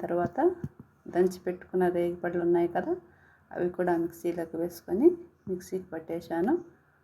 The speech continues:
ఇలా మిక్సీకి పట్టుకున్న మిశ్రమాన్ని చేత్తో మళ్ళీ ఒకసారి కలుపుకొని వడల్లాగా ఒక్కొక్కటి ఒత్తుకొని ప్లాస్టిక్ కవర్ మీద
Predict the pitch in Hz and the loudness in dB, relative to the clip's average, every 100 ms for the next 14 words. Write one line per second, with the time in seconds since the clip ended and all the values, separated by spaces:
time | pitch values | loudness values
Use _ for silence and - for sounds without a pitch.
0 | _ _ _ _ 180 185 175 175 - 190 | _ _ _ _ -2 2 2 0 -2 -8
1 | - 175 - - 180 175 214 285 - 185 | -6 -12 -12 -6 2 4 4 0 -10 -12
2 | 180 - 175 175 180 277 349 - - - | -10 -2 4 6 8 6 6 2 -10 -6
3 | 180 - 185 175 175 175 - - 175 180 | -6 -2 2 4 4 0 -4 -6 -6 -6
4 | 165 170 _ 175 190 330 349 - _ _ | -10 -10 _ -2 2 2 2 -8 _ _
5 | _ _ - 170 180 180 175 175 208 311 | _ _ -6 -2 0 2 2 2 2 0
6 | 330 - 175 175 175 175 190 180 160 - | -2 -4 -4 -4 -6 -4 -2 -2 -2 -6
7 | 175 190 320 359 - _ 180 175 - 185 | -2 4 6 4 0 _ -2 -2 -4 -12
8 | 185 170 170 170 170 | -6 -2 0 2 2